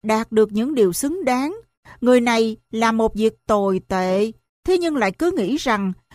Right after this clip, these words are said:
mình làm một điều tốt lành. Người này tạo ra một con đường, đưa đến một phần số bất hạnh, thế nhưng lại cứ nghĩ rằng mình tạo ra con đường, đưa đến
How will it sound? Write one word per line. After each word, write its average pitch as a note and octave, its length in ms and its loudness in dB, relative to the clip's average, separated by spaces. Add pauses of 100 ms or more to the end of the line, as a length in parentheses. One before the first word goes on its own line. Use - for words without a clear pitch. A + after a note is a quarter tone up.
mình B3 300 2
làm A3 340 0
một A3 240 0
điều G#3 300 6
tốt D4 360 -4
lành. F#3 320 -4 (360)
Người B3 180 4
này A3 260 0
tạo G#3 240 -2
ra D#4+ 160 0
một A3 240 -2
con D4+ 280 0
đường, G3+ 380 4 (260)
đưa D4 140 0
đến D4+ 240 0 (100)
một F#3 320 -2
phần F#3+ 320 -2
số C#4 360 -2
bất F4 240 -2
hạnh, F#3 400 -6 (380)
thế E4+ 180 -2
nhưng C#4+ 300 0 (260)
lại G#3 360 0
cứ E4+ 200 -2
nghĩ A#3+ 220 -2
rằng G#3 380 -4 (280)
mình A3 340 2
tạo G3+ 180 -2
ra D#4 160 -2
con D#4 380 0
đường, G3+ 420 2 (280)
đưa C#4 180 0
đến C4+ 280 2